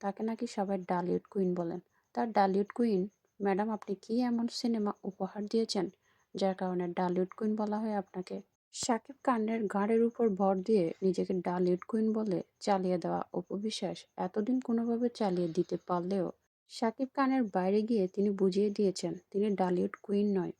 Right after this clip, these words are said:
বরং ডালিউড গসিপ কুইন, এবং তিনি গসিপটা খুব ভালোভাবে করতে জানেন। মিডিয়ার সব খবরাখবর নাকি তার কাছে থাকে। অবশ্য বয়সে তিনি একটু বয়োজ্যেষ্ঠ, মানে তার এই বয়সে এসে তিনি আর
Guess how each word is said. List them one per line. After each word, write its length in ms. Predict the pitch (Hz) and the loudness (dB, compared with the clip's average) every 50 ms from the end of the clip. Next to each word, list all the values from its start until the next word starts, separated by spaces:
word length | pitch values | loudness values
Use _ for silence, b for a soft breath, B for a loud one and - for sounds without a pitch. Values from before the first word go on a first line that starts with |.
| - 190 | -6 -2
বরং 260 | 185 185 185 190 202 - _ _ _ 185 | -2 0 0 -2 -4 -6 _ _ _ -2
ডালিউড 420 | 185 196 190 190 185 185 185 190 - _ _ _ b b b b _ _ 196 | 0 0 2 2 2 2 0 -2 -4 _ _ _ b b b b _ _ -4
গসিপ 420 | 185 - 208 190 185 - - 190 - - - | 0 2 2 2 0 -2 -4 -6 -8 -8 -6
কুইন, 280 | - 190 - - - - _ _ _ _ _ _ | -4 -2 -2 -2 -4 -10 _ _ _ _ _ _
এবং 260 | - 190 208 233 240 | -6 -2 0 0 0
তিনি 240 | - - 226 226 226 208 | 0 0 0 0 0 0
গসিপটা 640 | 185 - 185 185 - - 208 202 _ 202 180 175 185 - - | 0 0 0 0 0 -4 -4 -4 _ -4 -4 -4 -4 -8 -8
খুব 220 | - 190 185 180 | -6 -6 -4 -2
ভালোভাবে 600 | 190 190 196 208 208 202 185 175 185 180 165 175 - _ _ _ _ _ | -2 -2 -2 -2 -2 -2 -2 0 0 -2 -4 -4 -8 _ _ _ _ _
করতে 320 | - 185 175 - - 185 | -6 -6 -6 -4 -8 -6
জানেন। 300 | - 175 165 160 165 165 - _ _ _ _ _ _ _ _ 208 | -6 -4 -6 -6 -6 -8 -12 _ _ _ _ _ _ _ _ -2
মিডিয়ার 500 | 196 196 208 214 202 214 247 254 269 277 | 0 2 2 2 4 4 4 2 2 0
সব 220 | - - 269 262 - - | -2 -2 -4 -4 -4 -4
খবরাখবর 640 | - 247 240 254 247 254 262 - 269 247 226 208 196 | -4 -2 0 2 0 0 -2 -2 -4 -2 0 0 0
নাকি 440 | 196 196 208 208 - 202 175 175 180 - | 0 0 -2 -4 -2 -2 -2 -2 -4 -4
তার 180 | - 202 190 | -2 -2 -2
কাছে 300 | 185 - 180 - - 190 | -2 -4 -6 -6 -6 -8
থাকে। 260 | - - 175 - - - - - _ _ | -8 -8 -12 -12 -12 -14 -16 -16 _ _
অবশ্য 560 | - 208 202 226 254 - - 254 196 175 175 - - 185 | -2 0 0 0 -2 -2 -2 -2 -2 -2 -4 -4 -4 0
বয়সে 340 | 196 190 185 190 - - | 2 2 2 2 0 -4
তিনি 320 | 214 - 233 226 233 226 - - | -4 -2 -2 0 0 0 0 -2
একটু 360 | 185 - - 196 175 - - - _ _ - 202 | -4 -2 -2 -2 -2 -2 -4 -10 _ _ -6 -2
বয়োজ্যেষ্ঠ, 580 | 190 190 185 180 175 175 - 180 - - - - - - _ _ _ _ _ _ _ _ - | 0 2 2 2 0 0 -4 -6 -6 -6 -6 -6 -6 -6 _ _ _ _ _ _ _ _ -4
মানে 360 | 214 208 208 214 208 196 190 - _ _ _ | -2 0 0 2 2 0 0 -2 _ _ _
তার 180 | - 202 196 196 - _ | 0 2 2 2 0 _
এই 120 | - 208 202 | -2 0 0
বয়সে 440 | 185 185 196 196 190 185 - 233 226 | 2 2 0 0 0 0 0 -2 -2
এসে 340 | 233 - - 196 170 170 - _ | -2 -2 -4 -6 -6 -6 -10 _
তিনি 220 | - 208 208 214 214 | -6 -4 -2 0 0
আর 120 | 208 202 | 0 -2